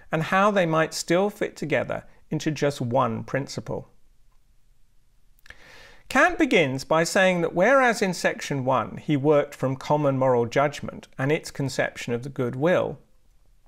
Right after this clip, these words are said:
in this section he will get to the supreme principle a different way, this time by considering the faculty of practical reason, which is the faculty that tells us how to act,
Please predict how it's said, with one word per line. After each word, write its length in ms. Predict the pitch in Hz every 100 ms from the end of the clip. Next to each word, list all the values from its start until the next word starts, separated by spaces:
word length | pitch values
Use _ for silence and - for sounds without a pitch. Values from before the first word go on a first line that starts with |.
| - - _ -
in 140 | 165 202
this 200 | 294 -
section 600 | - 139 - 123 117 139 - - -
he 120 | - 196
will 120 | 214
get 280 | 196 190 -
to 100 | 147
the 100 | 139
supreme 600 | - 143 - 185 226 208
principle 520 | 143 127 - - 127
a 40 | 170
different 460 | 170 285 - 139
way, 360 | 190 - - 151 _ _ _ - - _
this 240 | 185 320 -
time 340 | 131 120 117
by 160 | - 151
considering 640 | 156 156 - 131 127 131
the 80 | 135
faculty 840 | - 160 185 - 170 160 - 127
of 160 | 127 -
practical 520 | 135 - - - 131
reason, 580 | 135 233 247 - - 165 - - - - -
which 220 | - 202
is 160 | 208
the 80 | 247
faculty 520 | - 165 - 170 165
that 200 | 160 160
tells 340 | - 135 123 127
us 160 | 127
how 180 | - 113
to 220 | 117 - 175
act, 460 | 180 - - -